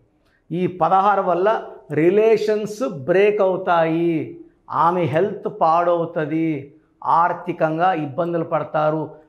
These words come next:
భార్యాభర్తలు పదహారో నంబర్లో భార్య ఉంటే ఆ కాపురం సాగదు.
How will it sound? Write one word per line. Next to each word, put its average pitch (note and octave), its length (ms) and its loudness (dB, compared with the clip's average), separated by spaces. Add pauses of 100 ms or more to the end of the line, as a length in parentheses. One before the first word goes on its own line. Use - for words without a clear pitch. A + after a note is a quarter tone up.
(100)
భార్యాభర్తలు G#3 1400 2
పదహారో G3+ 380 2
నంబర్లో G3 420 0
భార్య F3+ 380 0
ఉంటే F3 720 -4 (140)
ఆ C3+ 340 -2
కాపురం F#3 720 0
సాగదు. E3+ 1160 0